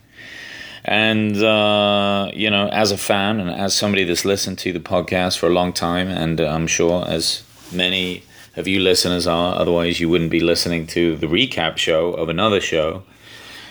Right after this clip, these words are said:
um, you know, you have questions. And, uh, all I'm trying to do is just dive a little deeper. Um,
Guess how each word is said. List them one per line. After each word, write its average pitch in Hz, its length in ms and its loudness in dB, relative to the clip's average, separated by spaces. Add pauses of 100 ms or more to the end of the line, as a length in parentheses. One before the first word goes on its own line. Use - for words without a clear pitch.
(140)
um, 98 680 2 (480)
you 135 140 2
know, 131 120 4
you 127 180 4
have 127 160 0
questions. 104 680 -4 (400)
And, 98 420 2
uh, 98 680 4
all 135 260 6
I'm 113 120 0
trying 110 240 0
to 101 40 0
do 104 200 2
is 98 60 -2
just - 300 -8
dive 104 240 2
a 98 60 0
little 101 180 4
deeper. 90 380 -4 (800)
Um, 85 680 0